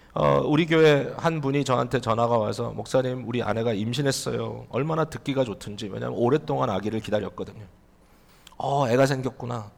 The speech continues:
근데 애가 생겼다는 말을 듣는 순간부터 제가 얘기한 게 뭐냐면, "아이, 조심시켜야 되겠네."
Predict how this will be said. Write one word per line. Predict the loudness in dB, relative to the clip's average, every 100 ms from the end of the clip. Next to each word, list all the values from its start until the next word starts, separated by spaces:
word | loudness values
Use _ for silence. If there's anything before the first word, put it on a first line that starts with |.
| -10
근데 | 0 2 2 -2 -16 -20 -20 0
애가 | 4 4 4
생겼다는 | 4 2 4 4 4
말을 | 2 2 2 2
듣는 | 0 2 0 0
순간부터 | -2 0 2 0 -2 0
제가 | 0 2 2
얘기한 | 0 -2 -4
게 | -6
뭐냐면, | -8 -10 -8
"아이, | -8 -8
조심시켜야 | -6 -4 -4 -2 0
되겠네." | 0 -2 -4 -6 -6